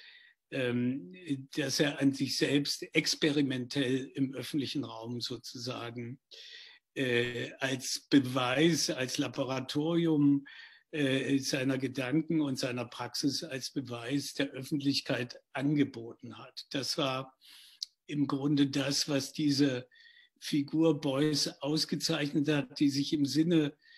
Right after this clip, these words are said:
dieses Öffentlichseins und dieses Experiments in der Öffentlichkeit auch signifikant gemacht hat dadurch, dass er eben diese heute berühmte Kleidung,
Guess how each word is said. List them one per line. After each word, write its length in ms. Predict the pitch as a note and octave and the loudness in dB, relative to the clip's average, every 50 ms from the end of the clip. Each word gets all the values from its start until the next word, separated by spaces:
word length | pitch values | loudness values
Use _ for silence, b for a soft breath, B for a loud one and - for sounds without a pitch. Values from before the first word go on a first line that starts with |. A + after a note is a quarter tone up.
| b b b b _ _ _ - - | b b b b _ _ _ -10 -6
dieses 640 | E3 D3+ D#3 D3+ C#3 D3 D3+ C#3+ - D#3 D#3+ - | -2 0 0 0 2 2 2 2 2 2 -2 -2
Öffentlichseins 1300 | - D3+ D3 - - F#3 D#3 D3+ D#3+ D#3 C#3+ - - - - D#3+ C#3 C#3 C#3+ D3+ D#3+ F3 E3 D3+ - - E3 | -4 -4 -2 0 0 0 2 4 4 4 4 4 0 -2 0 0 0 2 2 2 2 2 2 2 0 -2 0
und 200 | D#3 D3 C#3 C3 | 2 2 2 4
dieses 300 | C#3+ C#3 C3+ C#3 C3+ - | 2 2 2 2 2 0
Experiments 920 | E3+ - C#3 - - - - D3 C#3 C3+ C3 C3+ C3+ D#3 D#3 C#3+ - - | -2 -4 -6 -6 -6 -4 -2 0 2 2 2 2 2 0 0 0 0 0
in 100 | D3 C3+ | 0 0
der 140 | C#3+ C3+ C#3 | 0 -2 -4
Öffentlichkeit 880 | C#3 C#3 - - D3+ D3 C#3+ C#3 - - D3 C3+ B2+ C3+ C#3 - F3 C3+ | -6 -8 -6 -4 0 0 0 0 0 0 0 0 0 -2 -4 -6 -8 -6
auch 260 | C3+ C#3 C3 - - B B B B B B B B B - | -4 -6 -6 -6 -10 B B B B B B B B B -8
signifikant 1200 | G3 D#3+ C#3 - E3 F3 F3 - F3 D#3+ D3 - - D3+ C#3+ C#3+ - D3 D3 D#3+ F#3 F#3 F3+ - - | -6 -4 -2 0 0 0 2 4 4 4 4 4 4 2 2 2 0 0 2 4 2 2 2 0 0
gemacht 500 | E3 C#3+ C3+ B2+ B2+ A#2+ - - - D#3 | 0 0 0 -2 -4 -4 -6 -4 0 0
hat 220 | C#3 B2+ B2+ - | 0 0 0 -4
dadurch, 760 | C#3 C3 C3 C3+ C#3+ D#3 D3+ D3 D3 D3 C#3+ C#3 - - B B B B B B B B B - | -4 -2 -2 -4 -2 0 0 2 2 2 2 2 0 -6 B B B B B B B B B -4
dass 220 | - D3 C#3 - | -2 0 2 4
er 180 | E3 D3+ D#3 - | 2 2 4 4
eben 160 | C#3+ C#3 C#3+ | 2 2 2
diese 520 | - C#3+ D3 C#3+ B2 D#3 D3 C3 C3 C#3 - - - - | 4 4 4 4 4 4 2 2 0 -4 -12 -16 -12 -6
heute 360 | - B2+ D3 C#3+ C#3 C#3 D3 | -2 0 2 2 4 2 2
berühmte 1040 | - - C3+ B2+ A2+ B2+ C#3 D#3 E3 E3+ D3 - E3+ D#3+ D3 D3+ D3 D3 C#3+ C#3+ - _ _ B B B B B B _ _ _ | 0 0 -2 -2 0 2 2 2 2 2 2 2 4 4 4 4 2 2 0 -4 -6 _ _ B B B B B B _ _ _
Kleidung, 920 | - - - C#3+ B2+ A#2 A2 A2+ C#3 E3 E3+ E3+ F3+ F#3 F3 F3 E3+ D#3+ C#3+ | -4 -2 0 0 0 0 0 0 2 2 4 4 6 6 6 6 6 4 2